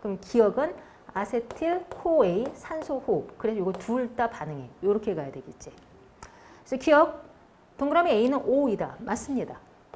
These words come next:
니은 가에서, 가는 아세틸코에이 만드는 거야. 반응 일은 미토콘드리아에서 일어난다. 산소호흡이니까 미토콘드리아에서 일어나야지.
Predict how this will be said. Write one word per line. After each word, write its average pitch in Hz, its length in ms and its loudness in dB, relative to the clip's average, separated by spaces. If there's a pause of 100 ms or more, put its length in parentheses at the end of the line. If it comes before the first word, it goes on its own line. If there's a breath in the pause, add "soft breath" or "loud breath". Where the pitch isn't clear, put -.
(960)
니은 262 360 0 (400)
가에서, 214 580 -2 (260)
가는 294 480 2
아세틸코에이 214 720 0
만드는 170 420 -4
거야. 160 380 -2 (760 loud breath)
반응 311 360 2
일은 240 480 2 (120)
미토콘드리아에서 277 800 0
일어난다. 160 800 -6
산소호흡이니까 381 840 4
미토콘드리아에서 190 720 -4
일어나야지. 143 480 -10